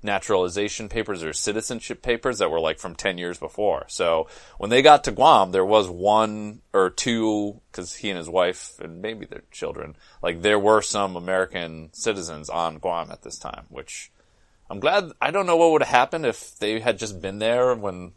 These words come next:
the Spanish found out that they were at war. Like, if they would have been like, "Sorry, merchant, <laughs> you're, you're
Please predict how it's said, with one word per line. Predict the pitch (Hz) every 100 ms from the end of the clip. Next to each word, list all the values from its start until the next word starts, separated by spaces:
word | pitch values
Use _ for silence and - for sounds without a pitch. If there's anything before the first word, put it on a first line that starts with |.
| _ _ _ _
the | 101
Spanish | - 107 98 90
found | - 98 87
out | 87 -
that | 95
they | 98
were | 95 95
at | 95 82
war. | 87 90 107 120
Like, | - 82 85 - -
if | 85 80
they |
would | 92 135
have | 107
been | 107
like, | 95 87
"Sorry, | - 104 110 92
merchant, | 85 87 87 - 117 110 -
<laughs> | 82
you're, | 98 - - - - - -
you're | - 98 101 98 92